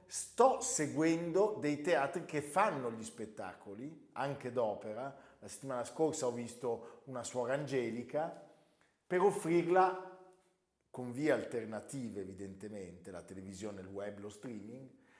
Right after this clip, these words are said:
ma soprattutto per dare lavoro alle masse intermittenti.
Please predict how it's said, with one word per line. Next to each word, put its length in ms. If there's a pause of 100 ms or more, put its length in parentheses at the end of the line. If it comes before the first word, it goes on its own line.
ma 120
soprattutto 560
per 180
dare 280
lavoro 480
alle 160
masse 880
intermittenti. 1800